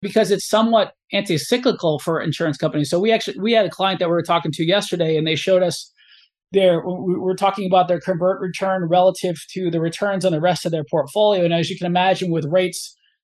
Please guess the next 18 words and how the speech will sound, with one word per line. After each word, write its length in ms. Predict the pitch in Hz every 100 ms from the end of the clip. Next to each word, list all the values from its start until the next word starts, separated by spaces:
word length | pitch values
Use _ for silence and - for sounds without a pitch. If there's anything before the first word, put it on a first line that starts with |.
| _ _ -
off 240 | 233 262
last 320 | 196 165 143 170
year, 260 | 185 196
their, 300 | 180 190 185 -
their 160 | 202
bond 260 | 180 180 233
re-, 80 | 196 - _ _
portfolio 400 | - 170 196 190
had 180 | 170 185
negative 280 | 175 185 190
total 180 | - 190
returns, 500 | 185 165 240 170 139 -
but 160 | 160
their 120 | 170
convert 320 | 170 170 202 202 _ _ -
portfolio 500 | 196 - 180 185 160
had 240 | 151 170 -
positive 460 | 147 151 160 156